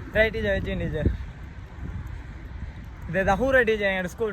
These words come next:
സ്റ്റാഫ്, ഞങ്ങളുടെ ബൊക്കെ, ഞങ്ങളുടെ ഞാൻ പഠിച്ചിരുന്ന ടീച്ചറുണ്ട്. ഞാൻ ഹോൾ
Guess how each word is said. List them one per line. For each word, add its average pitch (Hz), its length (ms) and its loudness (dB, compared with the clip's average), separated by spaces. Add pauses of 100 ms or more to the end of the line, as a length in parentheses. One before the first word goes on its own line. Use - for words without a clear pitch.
സ്റ്റാഫ്, 202 320 2 (100)
ഞങ്ങളുടെ 165 220 0
ബൊക്കെ, 170 200 -2 (100)
ഞങ്ങളുടെ 170 240 0
ഞാൻ 175 240 0
പഠിച്ചിരുന്ന 185 480 -2
ടീച്ചറുണ്ട്. 180 500 -2 (580)
ഞാൻ 196 200 4
ഹോൾ 202 140 6